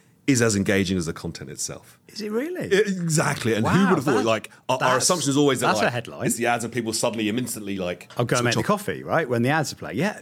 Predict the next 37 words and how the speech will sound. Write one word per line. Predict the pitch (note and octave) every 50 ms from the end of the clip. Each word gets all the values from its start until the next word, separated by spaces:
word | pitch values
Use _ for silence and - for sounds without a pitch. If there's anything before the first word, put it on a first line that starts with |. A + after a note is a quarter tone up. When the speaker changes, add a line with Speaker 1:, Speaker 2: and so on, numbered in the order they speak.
| B2 B2
Speaker 1:
Amazing. | B2+ C#3 G#3+ E3 G#3+ A3 G#3 - -
Speaker 2:
really? | - A#2+ F2 D2 - -
Speaker 1:
As | A#2+ G#2+ F#2+ F2 - - - -
Speaker 2:
Yeah. | - C#3+ G3 B3 - - -
Speaker 1:
obviously | G2 F#2 - - F#2 F2 D#2+ - -
System | - - G2 - - E2+ F2+
One | G2 G2 F2+
know | F2+ E2+
very | D2+ G2+ G#2 G2+ F#2
well, | E2 G2+ A2 F2 E2+ F2 - A2 -
Speaker 2:
<laughs> | - - A#2+
Speaker 1:
we | D3 F3+
can't | - - A4 B4+ A#4 -
turn | - D3+ D#3
off | - - -
our | C#3 G#2 F#2+
emotions. | F2+ F#2 F2 - - F#2 E2+ - - -
Speaker 2:
<laughs> | G4+ -
No, | C3+ C#3+ D#3 - - - - -
true. | - D3 D3 C3 C3+ C3+ - - -
Yeah. | - D3 - -
Speaker 1:
<laughs> |
Like, | G3+ F3+ F#3 -
they're | - - A3+
just | - C#3+ A#2+ C3+
there. | F#3+ - - C#3 - - - - - _
And | - D#3 D#3 C#3+
so | - D#3 D3 D3
when | F#3 F3+
people | F3 - B3+ A#3+ - -
are | F3 D3 B2+ G#2+
emotionally | G#2+ A#2 C#3 F3 G3+ F#3+ - - - C3 A#2
engaged | A2 G#2 A#2+ A#2 A2+ A2 G#2 - G2+
in | G2 F#2
the | F2+
programming, | - - - G3+ F3 - - - G1+ - - C3 -
Speaker 2:
Yeah. | - A#2 C3+ C#3